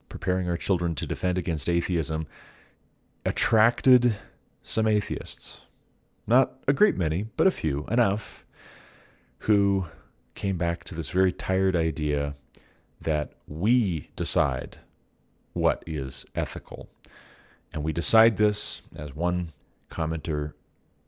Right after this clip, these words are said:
asserted, we decide what is ethical, what is good, what is proper, by studying thousands of years of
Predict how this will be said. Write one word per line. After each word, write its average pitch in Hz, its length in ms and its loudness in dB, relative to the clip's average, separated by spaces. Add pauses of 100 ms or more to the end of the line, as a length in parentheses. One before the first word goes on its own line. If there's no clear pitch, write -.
(200)
asserted, 82 540 -6 (720)
we 107 320 4
decide 101 520 2
what 90 220 4
is 90 140 2
ethical, 82 500 0
what 82 180 -2
is 78 140 -2
good, 76 480 -2
what 80 140 -4
is 80 80 -6
proper, 73 600 -4 (920)
by 82 180 0
studying 90 680 0
thousands 95 640 -2
of 71 160 -8
years 73 560 -4 (840)
of 73 500 -4